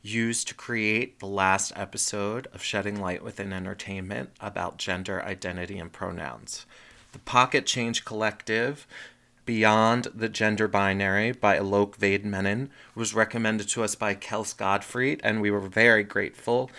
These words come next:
This was a great one oh one to understanding they, them pronouns. Also, we highly recommend A Quick and Easy Guide to They, Them Pronouns by Archie Bongiovanni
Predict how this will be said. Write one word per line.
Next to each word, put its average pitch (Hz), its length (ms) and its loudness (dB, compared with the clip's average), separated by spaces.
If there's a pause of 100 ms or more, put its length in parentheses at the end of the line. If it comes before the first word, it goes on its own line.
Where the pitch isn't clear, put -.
(140)
This 117 180 -2
was 110 160 -2
a 95 60 -4
great 113 480 0 (220)
one 117 300 4
oh 113 100 8
one 107 560 2 (220)
to - 120 -4
understanding 110 840 0
they, 107 200 6
them 101 300 2
pronouns. 107 800 -6 (420)
Also, 131 760 6 (120)
we 120 160 0
highly 123 340 6
recommend 107 760 4 (100)
A 110 60 -8
Quick 139 340 2
and 123 100 4
Easy 113 240 2
Guide 104 340 6
to 107 100 0
They, 101 220 4
Them 98 260 0
Pronouns 104 640 0
by 104 340 0
Archie 110 560 0 (500)
Bongiovanni 110 1160 2